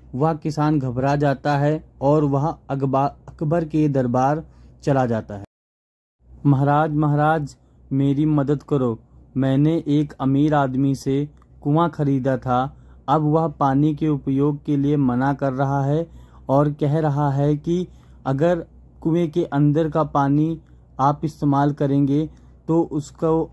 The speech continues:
आपको अलग से भुगतान देना पड़ेगा।" यह सुनकर बादशाह बीरबल से कहते हैं, जो कि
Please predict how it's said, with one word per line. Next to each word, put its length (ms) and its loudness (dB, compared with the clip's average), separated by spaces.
आपको 380 0
अलग 340 0
से 220 -4
भुगतान 640 -2
देना 280 4
पड़ेगा।" 460 -4
यह 260 0
सुनकर 440 -2
बादशाह 720 0
बीरबल 400 0
से 200 -4
कहते 360 -2
हैं, 260 0
जो 160 0
कि 320 -4